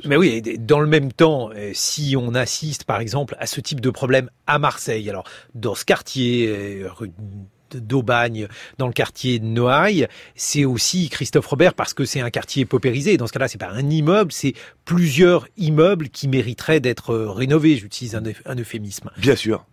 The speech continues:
Speaker 2: bien sûr. Mais vous savez, euh, c'est pas inéluctable. Il n'y a pas de fatalité dans une histoire comme ça. Si on se dote de moyens incitatifs, de moyens coercitifs, qu'on met des moyens financiers également,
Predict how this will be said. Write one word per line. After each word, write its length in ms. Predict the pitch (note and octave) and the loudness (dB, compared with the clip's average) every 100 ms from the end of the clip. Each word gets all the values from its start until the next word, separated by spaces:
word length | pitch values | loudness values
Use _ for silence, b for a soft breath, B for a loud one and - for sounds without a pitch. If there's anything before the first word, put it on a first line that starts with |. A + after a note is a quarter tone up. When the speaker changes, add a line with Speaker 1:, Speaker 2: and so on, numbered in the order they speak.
| - | -6
Speaker 2:
bien 180 | G#2 A#2+ | 0 0
sûr. 280 | - A2 - B B B B | 0 -2 -4 B B B B
Mais 260 | D3 E3 - | 2 2 -2
vous 80 | B2+ | -2
savez, 420 | D3+ D#3 E3+ - | 2 4 4 2
euh, 460 | G#2 G#2 F#2 F2 E2 E2+ _ _ _ _ _ _ _ _ _ _ _ | 0 2 0 -4 -6 -10 _ _ _ _ _ _ _ _ _ _ _
c'est 200 | - D#3 | 0 2
pas 120 | D#3+ | 2
inéluctable. 440 | B2+ A2 F2+ F#2+ F2 | 0 -2 -2 -2 2
Il 40 | |
n'y 40 | |
a 20 | A#2 | 2
pas 100 | C#3+ | 2
de 40 | |
fatalité 460 | C3 A#2+ A2+ G2 A#2 | 0 0 -2 0 -2
dans 120 | F#2 | -2
une 140 | E2 | -6
histoire 300 | D#2+ - D#2+ | -8 -8 -8
comme 140 | D#2+ D2 | -8 -8
ça. 200 | D2+ C#2+ B B B | -8 -8 B B B
Si 300 | - D#3+ E3+ - | -2 0 0 0
on 100 | B2 | -4
se 320 | - A#2+ A2+ | 0 2 2
dote 400 | - E2 C#3+ - - | 0 2 2 2 -8
de 180 | D#2+ G#2+ | 0 0
moyens 400 | A2 A2 A2 A2+ b b b - | 2 2 2 -2 b b b -2
incitatifs, 640 | D3 D3 C3 - D#2+ - - | -2 2 0 -2 -14 -14 0
de 80 | A2 | 2
moyens 320 | A#2+ A#2 A#2 b b b | 4 2 0 b b b
coercitifs, 720 | - D#3+ - C3 - E2 - _ B B B | 4 4 4 -10 -12 -14 -16 _ B B B
qu'on 160 | A2 - _ - | -6 -6 _ -4
met 160 | B2 F3+ | 2 4
des 80 | |
moyens 240 | D#3 C3 A2+ | 6 2 -2
financiers 460 | D3 C#3 - B2+ | -2 -2 -2 2
également, 420 | A#2 G#2+ G#2+ F#2+ | 2 4 2 0